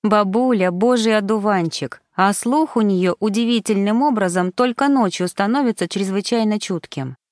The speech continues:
Зато днем, когда она садится за просмотр очередного сериала, его вместе с ней слушает весь подъезд.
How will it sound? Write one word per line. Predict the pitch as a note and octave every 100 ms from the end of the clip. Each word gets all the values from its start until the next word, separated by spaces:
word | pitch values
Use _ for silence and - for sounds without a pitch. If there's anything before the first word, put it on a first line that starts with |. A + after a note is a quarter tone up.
| _ _ -
Зато | D#3+ F#3 G3
днем, | F#3 F#3 A#3 D4+ F#3+ C#3+
когда | - F#3+ G3
она | G3 G3
садится | G3+ F#3+ G3 F#3
за | F#3+
просмотр | - G#3 A3 G#3 F3 E3+
очередного | - F#3 F3+ F#3+ F3
сериала, | E3+ F#3 F#3 E3 C#3 C3+ - _ -
его | G#3 A#3+ A#3+
вместе | G#3+ G#3+ G#3 - F#3+
с | -
ней | C4 D4 F3+
слушает | G#3+ A#3 - A3 G#3+
весь | G#3+ A3
подъезд. | - G#3+ G3+ D#3+ A#2+ -